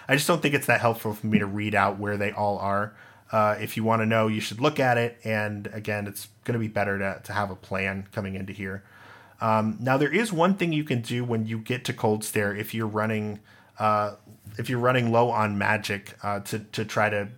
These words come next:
save some of the magic to use against Cold Stare when you're opening up the fight.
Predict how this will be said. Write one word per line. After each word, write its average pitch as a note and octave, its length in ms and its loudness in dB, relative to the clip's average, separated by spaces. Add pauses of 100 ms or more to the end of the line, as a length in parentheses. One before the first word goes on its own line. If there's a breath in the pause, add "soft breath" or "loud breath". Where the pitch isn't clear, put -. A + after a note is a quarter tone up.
(180)
save C#3 480 2
some B2+ 160 2
of A#2 80 0
the G#2+ 60 0
magic G#2 380 0
to A2 100 -6
use A2 340 -2
against G#2+ 360 -4
Cold G#2+ 200 -2
Stare G#2 400 -2 (320 loud breath)
when C3 220 4
you're A#2+ 180 2
opening A#2 360 2
up G2+ 160 -2
the G2+ 100 -4
fight. F#2+ 320 -2